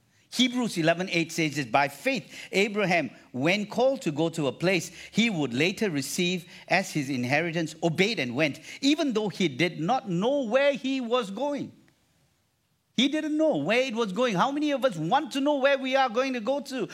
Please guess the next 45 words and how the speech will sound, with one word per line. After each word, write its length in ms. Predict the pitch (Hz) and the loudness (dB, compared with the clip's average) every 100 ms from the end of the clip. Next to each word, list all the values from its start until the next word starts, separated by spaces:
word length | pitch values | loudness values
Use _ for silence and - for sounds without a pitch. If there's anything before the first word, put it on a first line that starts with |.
| - - | -10 -2
We 140 | 247 | 0
want 240 | 262 302 | 2 0
to 100 | - | 0
know, 220 | 254 277 240 | 2 4 6
are 160 | 208 | 4
we 140 | 262 254 | 4 2
there 200 | 269 277 | 4 4
yet? 220 | 277 277 | 2 2
Are 160 | 180 | 0
we 160 | 180 214 | 0 -2
there 160 | 220 233 | 0 0
yet? 220 | 226 220 | -2 0
Are 120 | 185 | -2
we 200 | 185 190 | -2 -2
there 160 | 196 214 | -2 -4
yet? 360 | 202 - - - - _ - - | -6 -8 -8 -20 -20 _ -20 -8
Right? 200 | 180 220 - - - | -2 -2 -4 -18 -2
That's 220 | 240 - | -2 2
what 140 | 262 | 0
we 120 | 262 277 | 0 0
say. 460 | 294 285 220 - _ _ _ _ | 0 0 -2 -8 _ _ _ _
In 200 | 202 214 | -2 0
more 160 | 226 294 | 2 2
ways 280 | 277 285 208 | 2 0 0
than 200 | 220 226 | -2 0
one. 240 | 247 170 | 0 0
We 100 | 190 | 0
may 140 | 233 226 | 0 0
not 200 | 254 208 | 0 0
use 280 | 247 247 | 0 2
those 240 | 262 269 208 | 2 0 2
words, 340 | 294 294 170 | 4 2 0
but 220 | 156 202 | 0 0
we 100 | 208 | 0
say 280 | 208 - 240 | -6 -2 -2
it 60 | 240 | -2
in 120 | 226 | -4
so 180 | 233 240 | -4 -4
many, 180 | 247 240 - - - | -4 -8 -16 -12 -2
in, 160 | 202 | -2
in 180 | 202 190 | 0 -2
so 240 | - 185 | 0 -2
many 220 | 220 240 233 | -2 -2 0
ways, 560 | 233 247 151 104 - | 2 2 0 -4 -4
right? 300 | 135 190 202 | 0 0 -2